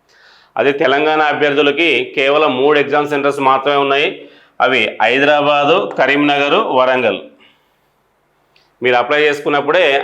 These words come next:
ఆన్‌లైన్ అప్లికేషన్ అప్పుడు ఎగ్జామ్ సెంటర్ ఎక్కడ రాస్తున్నావో కూడా నువ్వు ఆ అప్లికేషన్‌లో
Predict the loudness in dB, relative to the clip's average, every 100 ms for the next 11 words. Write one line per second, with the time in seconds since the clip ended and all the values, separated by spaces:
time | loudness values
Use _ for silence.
0 | 2 2 2 0 -2 -2 0 0 2 0
1 | 2 0 0 0 0 0 2 0 0 0
2 | 2 2 4 4 6 4 2 0 0 0
3 | 2